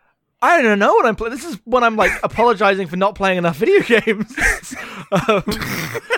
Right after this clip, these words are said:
uh, 'cause, yeah, I did Metal Gear twenty fifteen, and then I just did a normal mapping stuff, I guess. Presumably I played a Final Fantasy of some kind.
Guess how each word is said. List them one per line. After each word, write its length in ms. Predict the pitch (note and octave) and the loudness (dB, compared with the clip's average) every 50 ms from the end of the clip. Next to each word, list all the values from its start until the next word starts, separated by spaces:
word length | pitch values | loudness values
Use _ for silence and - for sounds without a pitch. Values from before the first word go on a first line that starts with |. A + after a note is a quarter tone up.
| - - A4 - - - | -2 -2 -2 -2 -2 0
uh, 180 | E3+ E3 E3 E3 | 0 0 0 2
'cause, 280 | - G3 F3+ D#3+ D3+ G#3 A3+ | 0 -2 -2 -2 -4 -4 -2
yeah, 160 | A3+ A3 F3 | 0 0 0
I 80 | D#3 D#3+ | -2 -4
did 240 | D3+ D3+ - F#3+ | -6 -6 -6 -4
Metal 160 | E3+ E3+ F#3 G#3+ | -2 -2 -2 0
Gear 120 | A3+ A3 | -2 -2
twenty 180 | - - F#3+ F3 | -2 -2 -4 -4
fifteen, 680 | C#3+ F3+ G3 F#3+ - F#3 E3+ D#3+ D3+ D3+ D3 D3+ D3+ C#3+ _ _ - - _ _ _ - | -2 -4 -4 -4 -2 -2 -2 -2 -2 -4 -4 -6 -8 -12 _ _ -20 -20 _ _ _ -12
and 160 | D3 C#3+ D3 | -10 -8 -4
then 520 | D3+ D3+ D3+ D3+ D3 D3 D3 C#3+ C#3 D3+ _ _ _ _ _ - - | -4 -4 -4 -4 -6 -8 -10 -12 -12 -14 _ _ _ _ _ -12 -12
I 240 | F#3+ E3 G3 G3+ | -10 -6 -6 -6
just 100 | B3 B3+ | -6 -4
did 140 | - E4+ C#4 | -4 -4 -2
a 20 | A#3 | -2
normal 200 | G#3+ A3 A3+ G3 G3+ | 0 0 0 0 -2
mapping 200 | A3+ - F#4 D#4+ | -2 -4 -6 -8
stuff, 240 | - - E3+ D3 C#3+ | -6 -6 -6 -4 -6
I 80 | C3 | -8
guess. 560 | B2 - F#3+ G#3 F#3 E3+ - - - - - _ _ - _ _ _ | -6 -4 -2 -2 -2 -4 -6 -10 -18 -20 -20 _ _ -20 _ _ _
Presumably 400 | - E3+ - G3+ G#3 G#3+ G3+ G3 | -18 -10 -6 -4 -4 -2 0 0
I 60 | F#3 | 0
played 220 | F3+ - F#3 F3+ D#3+ | 0 0 -2 -2 -2
a 160 | C#3 D#3 F3 | -2 -2 -2
Final 240 | E3 - F3+ E3+ D#3+ | -2 -2 -2 -2 -2
Fantasy 320 | B2+ E3 E3+ E3 - E3 | -2 -2 -4 -4 -4 -4
of 80 | D#3+ C#3+ | -4 -4
some 180 | - E3+ F3+ F#3+ | -4 -4 -4 -4
kind. 480 | - E3+ D3 C#3+ C#3+ D3 D#3+ F3+ - | -4 -4 -4 -4 -4 -6 -8 -8 -10